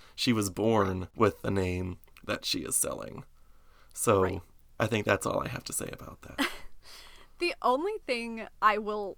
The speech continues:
Speaker 2: say to, like, slightly defend her, which, like, barely,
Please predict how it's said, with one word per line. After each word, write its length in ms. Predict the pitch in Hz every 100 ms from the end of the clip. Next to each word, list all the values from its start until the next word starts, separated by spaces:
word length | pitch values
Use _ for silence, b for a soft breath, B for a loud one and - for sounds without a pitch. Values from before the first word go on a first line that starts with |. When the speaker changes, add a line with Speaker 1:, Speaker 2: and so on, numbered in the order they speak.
| _
Speaker 2:
say 460 | - - 220 202 196
to, 260 | - 202
like, 280 | 180 127 -
slightly 1300 | - - 180 180 185 190 180 220 - - 302 311 311 285 - _
defend 1000 | 254 254 - - 226 247 277 285 294 - - -
her, 680 | 339 330 359 392 415 427 403 - -
which, 340 | 240 226 - - - - -
like, 280 | 220 190 - - -
barely, 920 | 196 196 180 190 208 240 277 285